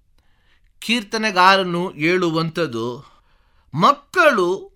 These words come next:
ಯೆಹೋವನಿಂದ ಬಂದ ಸ್ವಾಸ್ಥ್ಯವು, ಗರ್ಭಫಲವು ಆತನ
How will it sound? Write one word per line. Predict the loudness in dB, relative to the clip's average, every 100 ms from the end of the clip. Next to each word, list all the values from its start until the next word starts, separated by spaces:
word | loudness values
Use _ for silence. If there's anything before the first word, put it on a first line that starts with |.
| _ -2
ಯೆಹೋವನಿಂದ | 0 0 2 2 4 2 0 0 2 0 -2
ಬಂದ | -4 -4 -2 -2
ಸ್ವಾಸ್ಥ್ಯವು, | 0 -2 -4 -4 -4 -6 -6 -6 -6 -10 -14 _ _
ಗರ್ಭಫಲವು | -4 -2 -2 -2 -2 0 2 2 2 -4 -6 -10 -6
ಆತನ | -2 -2 -2 -8 -4